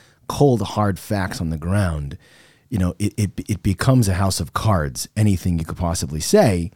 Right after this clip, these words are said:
as to what's going on in Israel historically, this and that, with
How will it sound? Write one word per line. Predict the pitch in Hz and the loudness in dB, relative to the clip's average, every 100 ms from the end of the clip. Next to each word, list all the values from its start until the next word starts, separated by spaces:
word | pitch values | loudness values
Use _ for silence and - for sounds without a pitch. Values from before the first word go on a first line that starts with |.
| _ _ _ _ | _ _ _ _
as | - 90 | -4 -2
to | - 107 90 82 76 _ _ | 0 2 2 0 -4 _ _
what's | 95 101 - | 0 0 2
going | - 92 | 0 2
on | 87 85 85 80 _ _ | 2 2 0 -2 _ _
in | 107 101 | 0 2
Israel | 98 85 90 | 0 0 0
historically, | 85 - 95 87 87 | -2 -2 -2 0 -2
this | 80 | -4
and | 87 82 | -2 -2
that, | 80 - - - - _ | -2 -6 -16 -20 -20 _
with | 143 135 | 6 6